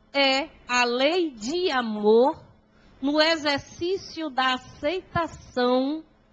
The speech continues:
do outro, no exercício das relações interpessoais.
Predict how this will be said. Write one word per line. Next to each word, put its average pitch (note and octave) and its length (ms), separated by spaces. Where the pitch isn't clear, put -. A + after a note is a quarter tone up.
do D4+ 140
outro, E3+ 680
no C4 180
exercício C#4 1160
das B3 340
relações D4 1400
interpessoais. A#3+ 2250